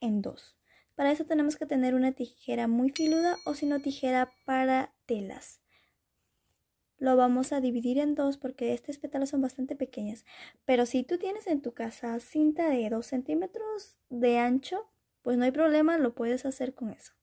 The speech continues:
Lo que vamos a hacer es doblarlo en la mitad nuestra cinta y después acortarlo de esta forma con mucho cuidado, como siempre les digo.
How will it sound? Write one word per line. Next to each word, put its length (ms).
Lo 120
que 100
vamos 220
a 20
hacer 180
es 120
doblarlo 360
en 140
la 140
mitad 340
nuestra 320
cinta 640
y 200
después 680
acortarlo 720
de 100
esta 220
forma 360
con 160
mucho 280
cuidado, 560
como 300
siempre 340
les 140
digo. 240